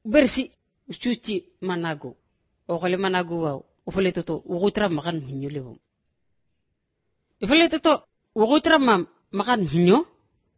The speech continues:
maka natokin mano. Karena Roh Kudus oko makale wakafuk nyan.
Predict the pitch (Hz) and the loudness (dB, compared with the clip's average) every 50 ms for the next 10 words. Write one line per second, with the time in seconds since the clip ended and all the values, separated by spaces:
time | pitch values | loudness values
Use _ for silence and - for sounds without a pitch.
0 | _ _ - 220 247 214 202 180 170 - - _ _ _ - 226 262 - - 285 | _ _ 0 2 2 2 2 0 -2 -4 -6 _ _ _ 0 2 2 4 6 4
1 | 269 214 208 190 185 175 156 151 - _ _ _ _ - 185 185 202 214 254 302 | 6 6 6 6 6 4 2 -2 -6 _ _ _ _ -4 -2 0 2 2 2 2
2 | 302 - - _ _ _ _ - 262 311 302 285 - 262 254 247 240 240 226 302 | 0 -4 -10 _ _ _ _ 0 2 2 2 2 2 0 0 2 2 2 2 4
3 | 302 302 294 233 240 247 226 196 - 175 - 208 202 180 185 160 135 123 | 2 2 2 2 2 2 2 0 0 -2 -2 -2 0 2 2 2 2 -2